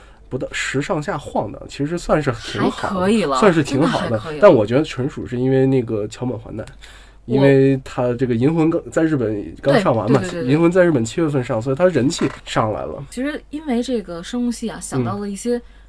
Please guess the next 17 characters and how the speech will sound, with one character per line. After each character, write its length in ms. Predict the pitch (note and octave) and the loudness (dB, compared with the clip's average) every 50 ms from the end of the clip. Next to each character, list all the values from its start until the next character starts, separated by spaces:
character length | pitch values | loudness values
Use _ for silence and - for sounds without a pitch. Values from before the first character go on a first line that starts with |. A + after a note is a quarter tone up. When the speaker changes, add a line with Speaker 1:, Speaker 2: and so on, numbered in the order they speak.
| - - | -20 -18
Speaker 2:
别 160 | - D#3 C#3+ | -12 -10 -6
的 120 | E3 A3+ C4 | -6 -4 -4
东 180 | A#3 F3+ E3+ | -4 -6 -8
西， 80 | F3+ F#3 | -10 -6
Speaker 1:
嗯。 40 | E3+ | -2
Speaker 2:
我 60 | C#3+ C3 | -2 0
先 120 | A#2+ - | 0 -2
讨 220 | A2+ A2+ A2+ - - | -4 -4 -6 -6 -4
论 140 | A3 A3+ | -2 -2
一 20 | A#3+ | -2
下 80 | A#3+ | -4
这 60 | G3+ F#3+ | -4 -6
个 60 | F#3 | -8
生 220 | - A#3+ A3 G#3+ | -6 -4 -2 -2
物 60 | G#3+ | -2
系。 220 | G#3+ - - F#3 - | -4 -6 -10 -10 -2
Speaker 1:
嗯。 240 | - D3 C3+ A#2 A2 | 0 0 0 0 -4